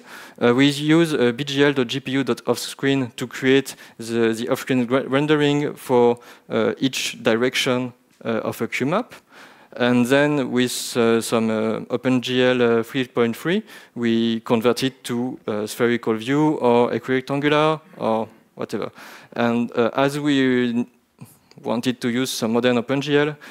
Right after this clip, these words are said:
we had to use PyOpenGL, uh, and not the, the, the, the OpenGL accessible through the Blender A P I.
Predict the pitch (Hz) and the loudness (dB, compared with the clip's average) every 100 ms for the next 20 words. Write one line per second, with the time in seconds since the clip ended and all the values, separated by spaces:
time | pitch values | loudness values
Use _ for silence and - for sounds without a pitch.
0 | - 120 117 113 143 - 123 127 - - | -8 2 4 4 0 -2 -4 -4 -2 0
1 | 135 117 131 127 123 117 117 120 _ _ | 2 0 0 -2 0 0 -2 -6 _ _
2 | _ _ _ - 113 110 110 117 117 127 | _ _ _ -8 -6 -4 -4 -2 2 2
3 | 131 - - - 123 117 117 107 107 - | 2 -2 -16 -12 -8 -2 0 0 -4 -14
4 | - - - - 113 101 98 87 - - | -20 -20 -16 -8 -6 -4 -6 -10 -14 -16
5 | - 50 - - 98 - - - 110 110 | -18 -18 -16 -10 -10 -10 -16 -14 -8 -6
6 | 110 117 123 113 117 110 - 135 120 113 | -4 -2 0 2 2 2 -4 -6 -4 -4
7 | 110 - 120 123 113 110 117 120 135 - | -4 -8 -8 -8 -6 -4 -2 0 0 -2
8 | - - - | -8 -10 -12